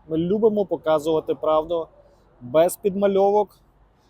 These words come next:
без прикрашань і без намальованих губок. Сім сто, чудовий Ікс двадцятий, провірений, надійний, середньобазовий,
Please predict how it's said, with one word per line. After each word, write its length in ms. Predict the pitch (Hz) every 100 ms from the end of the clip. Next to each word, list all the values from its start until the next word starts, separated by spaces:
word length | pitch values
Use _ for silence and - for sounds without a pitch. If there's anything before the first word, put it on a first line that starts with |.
| _
без 400 | 123 147 156 160
прикрашань 720 | - 175 165 165 - 175 180 -
і 80 | 131
без 440 | 120 151 156 156
намальованих 800 | 156 147 143 147 147 151 139 - _
губок. 380 | 131 175 127 117 _ _ _ - _ _ _ _ _
Сім 280 | - 226 208
сто, 460 | - 220 240 247 - _ _ _ _ _ _ _ _ _ _ _ _ _ _
чудовий 540 | - 156 185 180 170
Ікс 120 | 175 147
двадцятий, 760 | 156 160 180 185 202 170 147 - _ _ -
провірений, 580 | 147 143 196 185 156
надійний, 560 | 143 143 139 180 190 147
середньобазовий, 1160 | - 156 147 139 147 131 165 180 160 139 135